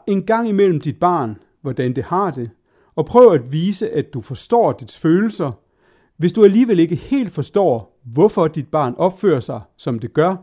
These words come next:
så prøv at acceptere det alligevel.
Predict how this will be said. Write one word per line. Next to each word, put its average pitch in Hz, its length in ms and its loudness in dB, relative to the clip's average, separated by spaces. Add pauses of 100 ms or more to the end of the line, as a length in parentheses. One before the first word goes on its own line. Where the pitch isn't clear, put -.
(320)
så 202 140 -4
prøv 220 340 2 (140)
at 202 160 -2
acceptere 180 640 -4
det 117 200 -10 (220)
alligevel. 127 580 -4